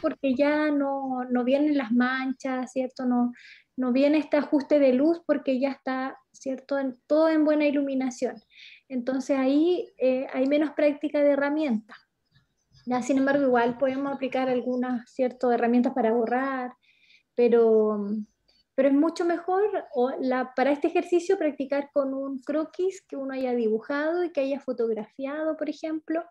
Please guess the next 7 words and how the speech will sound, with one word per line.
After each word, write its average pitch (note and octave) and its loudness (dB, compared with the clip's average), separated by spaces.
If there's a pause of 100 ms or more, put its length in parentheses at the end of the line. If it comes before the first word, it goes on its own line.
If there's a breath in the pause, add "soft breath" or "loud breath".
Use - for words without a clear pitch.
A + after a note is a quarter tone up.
(320 loud breath)
o B3 2
escaneado, C#4 0
y B3+ 0
ahí B3+ 0
lo, B3+ -2
lo A#3+ -4
trabajamos G#3 -6